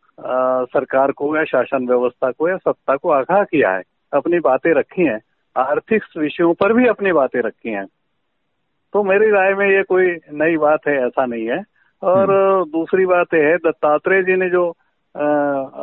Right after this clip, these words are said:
Speaker 1: असमानता का मुद्दा उठाया है, बहुत बड़ा मुद्दा है।
Speaker 2: हम्म। जी, आपने असमानता की बात की। उन्होंने कहा कि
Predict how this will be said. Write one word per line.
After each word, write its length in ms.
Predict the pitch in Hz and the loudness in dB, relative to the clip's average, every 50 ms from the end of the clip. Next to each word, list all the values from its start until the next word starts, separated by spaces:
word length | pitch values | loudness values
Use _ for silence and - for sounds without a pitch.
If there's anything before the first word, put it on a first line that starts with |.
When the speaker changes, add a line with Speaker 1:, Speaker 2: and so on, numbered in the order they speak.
| 143 143 | -12 -8
Speaker 1:
असमानता 640 | 143 139 131 - 135 131 131 139 151 165 160 190 180 | -6 -6 -4 -4 -4 -2 -2 -2 -2 0 0 -2 0
का 120 | - 170 | 0 -2
मुद्दा 320 | 156 151 143 135 - 139 135 | -2 -2 -4 -4 -2 0 0
उठाया 380 | 135 127 - 131 123 127 135 | 0 0 0 2 2 2 2
है, 60 | 143 | 2
बहुत 300 | 147 151 143 135 190 208 - - | 0 -4 -2 -2 -2 -2 -2 0
बड़ा 180 | 143 117 113 113 | 0 0 0 0
मुद्दा 320 | 110 104 95 - 104 101 | -4 -6 -10 -8 -8 -8
है। 80 | 98 95 - _ _ _ _ _ _ _ _ _ - | -8 -10 -14 _ _ _ _ _ _ _ _ _ -8
Speaker 2:
हम्म। 380 | 117 101 90 82 76 69 65 62 - - - - _ _ _ _ _ _ _ _ _ _ _ _ _ _ _ _ _ _ _ - - | -6 -4 -4 -4 -6 -8 -12 -16 -20 -20 -20 -20 _ _ _ _ _ _ _ _ _ _ _ _ _ _ _ _ _ _ _ -14 -14
जी, 500 | 113 - _ _ _ - - 120 90 - - - - - | -14 -14 _ _ _ -6 -4 -4 -4 -4 -6 -16 -8 -4
आपने 360 | 95 110 117 - - 120 120 | -2 -2 -2 0 0 -2 -2
असमानता 640 | - - 104 104 - - 104 101 101 101 95 - 110 | 0 0 -2 -2 -2 -4 -4 -2 -4 -4 -4 -4 -6
की 120 | 98 - | -6 -4
बात 240 | 90 92 90 92 - - | -2 -2 -2 -2 -2 -6
की। 160 | - 113 117 127 | -6 -4 -2 -2
उन्होंने 300 | 123 107 104 101 107 104 | 0 0 0 0 -2 -2
कहा 260 | - 92 82 117 123 | -4 -4 -4 -4 -6
कि 260 | - - 127 135 135 | -4 -2 0 -2 -2